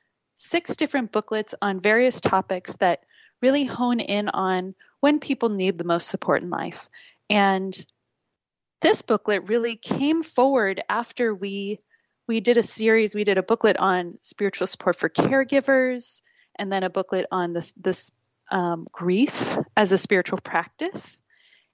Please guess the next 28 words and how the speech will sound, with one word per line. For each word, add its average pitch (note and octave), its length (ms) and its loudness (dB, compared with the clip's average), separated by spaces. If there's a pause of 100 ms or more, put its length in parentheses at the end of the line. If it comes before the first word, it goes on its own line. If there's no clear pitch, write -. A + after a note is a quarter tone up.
And B3+ 160 -4
we C4 100 -2
thought, A#3+ 280 0
you A#3+ 80 -2
know D4+ 120 2
what, G#4 120 -2
there's A3 180 0
a G#3 80 2
little D4 280 2
more A#3+ 400 2
we G#3+ 200 -2
need G#3 240 -4
to - 120 -2
talk F3+ 340 2
about D#3 380 -2 (240)
when G3 180 -6
it F3+ 100 -10
comes F3+ 340 -4
to F#3+ 120 -4
this - 360 -4 (540)
transition F#3+ 680 -4
period F3+ 340 2
of D#3+ 140 -2
life. D#3+ 420 -4
And F3+ 180 -6
so F#3+ 180 2
we G3 120 0
created G#3+ 600 2